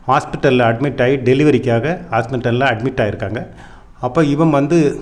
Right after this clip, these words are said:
தானாகவே வந்து, அந்த பெண்ணும் அந்த பெண்ணோட அம்மாவும் மட்டும்தான் உண்டு, வேற யாரும் அந்த பெண்ணுக்கு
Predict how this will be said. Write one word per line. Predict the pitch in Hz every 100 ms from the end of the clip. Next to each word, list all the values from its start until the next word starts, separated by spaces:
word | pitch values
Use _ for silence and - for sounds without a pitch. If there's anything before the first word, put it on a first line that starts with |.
| -
தானாகவே | - 131 160 160 156 175
வந்து, | 165 139 139 156
அந்த | 147 127
பெண்ணும் | 127 156 160 180
அந்த | 147 139
பெண்ணோட | 143 143 151
அம்மாவும் | 135 120 135 147 123
மட்டும்தான் | 120 123 131 127
உண்டு, | 117 113
வேற | 113 127 143 131
யாரும் | 120 135
அந்த | 127 117
பெண்ணுக்கு | 117 123 139 135